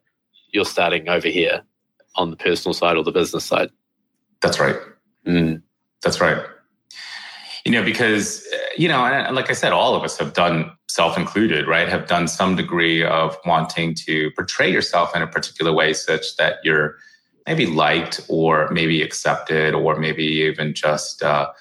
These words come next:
Speaker 2: you know, if you wanna win a client, for example, that you wanna put your best foot forward. Like, I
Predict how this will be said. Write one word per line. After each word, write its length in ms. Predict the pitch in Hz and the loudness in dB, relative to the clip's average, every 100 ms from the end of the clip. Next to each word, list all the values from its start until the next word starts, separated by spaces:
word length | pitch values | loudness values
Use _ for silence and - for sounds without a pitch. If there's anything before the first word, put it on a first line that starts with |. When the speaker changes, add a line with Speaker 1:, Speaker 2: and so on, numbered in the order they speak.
| - _ | -20 _
Speaker 2:
you 80 | - | 0
know, 140 | 82 73 | 2 2
if 160 | - | -2
you 80 | 85 | 0
wanna 220 | 85 85 | 2 2
win 240 | 78 87 87 | 0 0 0
a 60 | |
client, 560 | 85 - 82 85 82 80 | -2 0 2 2 0 -2
for 160 | - 80 | -2 -2
example, 720 | 78 80 78 76 80 78 78 - - | 0 0 0 2 2 2 0 -8 -8
that 160 | - 82 | -2 0
you 100 | 85 | 2
wanna 200 | 82 78 | 2 0
put 200 | - 78 | 0 -2
your 160 | 87 78 | -2 -2
best 300 | - 73 - | 0 0 -2
foot 160 | - 82 | -4 -4
forward. 480 | - 80 80 82 92 | -2 2 4 2 2
Like, 220 | 156 165 | 0 2
I 160 | 180 | 0